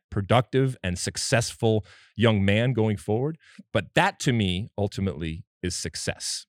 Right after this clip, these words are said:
Declan. All right. Using soccer to be a better person, using soccer to be that young American that is going to go on and lead the country that I love,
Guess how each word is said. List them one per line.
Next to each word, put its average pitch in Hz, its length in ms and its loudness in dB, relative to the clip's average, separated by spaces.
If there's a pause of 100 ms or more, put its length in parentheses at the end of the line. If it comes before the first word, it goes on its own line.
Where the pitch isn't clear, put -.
(100)
Declan. 62 360 -10 (340)
All 71 80 -6
right. 107 140 -4 (120)
Using 139 580 4
soccer 95 600 0 (280)
to 135 180 2
be 95 520 0 (220)
a 104 80 0
better 87 260 0
person, 90 440 -2
using 135 460 2
soccer 101 480 0
to - 180 -10
be 110 520 0 (260)
that 98 340 2 (220)
young 117 240 4
American 107 560 4
that 92 100 -2
is 92 140 -2
going 101 260 0
to 107 100 -2
go 104 360 4
on 85 420 -2 (260)
and 101 160 0
lead 104 260 2
the 98 60 2
country 92 520 -2
that 87 180 -4
I 85 80 0
love, 82 320 -2